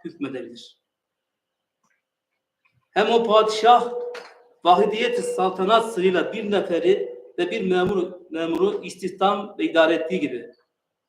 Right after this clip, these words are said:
bütün orduyu ve bütün memurlarını idare edebilir.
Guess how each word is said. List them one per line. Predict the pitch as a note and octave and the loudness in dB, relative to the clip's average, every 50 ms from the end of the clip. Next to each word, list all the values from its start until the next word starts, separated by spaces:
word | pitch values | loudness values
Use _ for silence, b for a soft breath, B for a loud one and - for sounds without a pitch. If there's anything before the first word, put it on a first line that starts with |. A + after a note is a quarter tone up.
| _ _ _ _ _ _ _ _ _ _ _ _ _ _ | _ _ _ _ _ _ _ _ _ _ _ _ _ _
bütün | E3 E3+ F#3 - C#4 A#3+ | -18 -14 -6 -4 -2 0
orduyu | A3+ G#3 G3 F3+ - F3 F#3+ G#3 A3+ A#3 A#3 A#3 - - - - | 4 4 4 4 2 2 0 0 0 0 -2 -4 -6 -12 -12 -6
ve | D#3 E3+ D#3+ | -4 -4 -4
bütün | D#3+ - - C4 A3+ G3+ | -4 -6 -4 -2 0 0
memurlarını | F#3 F3+ F3 F3 E3+ D#3 E3 E3 E3 F3 F#3 G3+ G#3+ G3+ - - - - - | 0 0 0 0 -2 0 0 0 2 2 0 0 0 -2 -6 -8 -16 -16 -14
idare | E3+ E3 - E3 D#3+ D#3 E3 F3+ E3 C#3 | -12 -4 2 4 4 4 4 2 0 -2
edebilir. | - C#3+ C#3 C#3 - C3+ A#2+ - | -2 -4 -4 -6 -8 -10 -14 -16